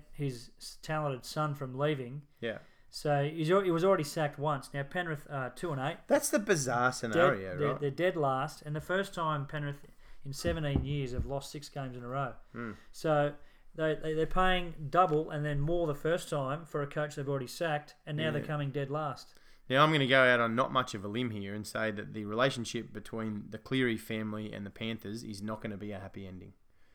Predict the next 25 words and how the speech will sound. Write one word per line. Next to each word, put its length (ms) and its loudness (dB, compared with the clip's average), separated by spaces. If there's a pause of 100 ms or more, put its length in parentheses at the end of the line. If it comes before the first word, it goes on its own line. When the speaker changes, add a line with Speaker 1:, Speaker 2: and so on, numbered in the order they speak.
Speaker 1:
No. 260 -10 (240)
Speaker 2:
I 140 -4
feel 260 -4
like 220 -4
it's 140 -10
gonna 200 -8 (100)
end 220 -8
badly. 400 -8 (1040)
Speaker 1:
Yeah, 200 -10
well, 360 -14 (100)
I 40 -12 (100)
think, 160 -12 (200)
um, 240 -12
if 120 -18
you're 220 -4
a, 40 -8 (160)
you 80 -12
know, 220 -8
if 100 -10
there 140 -2
are 60 0
odds 180 2
for 100 -12
that 240 0
somewhere, 460 -2